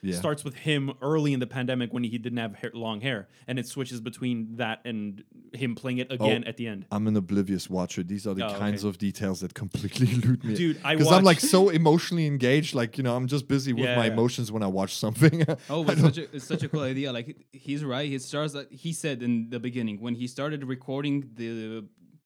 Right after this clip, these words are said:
Speaker 3: what's it called? The goodbye song?
Speaker 2: Yeah, yeah.
Speaker 3: The goodbye song, it was just a draft.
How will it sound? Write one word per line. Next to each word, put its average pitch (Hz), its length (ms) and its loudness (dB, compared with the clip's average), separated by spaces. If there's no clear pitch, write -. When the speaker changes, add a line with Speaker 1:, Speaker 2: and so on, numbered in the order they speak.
Speaker 3:
what's 117 140 -16
it - 20 -10
called? 160 160 -10
The 143 60 -12
goodbye 117 240 -10
song? 170 240 -10
Speaker 2:
Yeah, 139 240 -2
yeah. 113 80 -10
Speaker 3:
The 135 80 -4
goodbye 131 260 -4
song, 165 380 -6
it 139 240 -10
was 135 420 -6
just 147 220 -10
a 151 40 -6
draft. 131 400 -8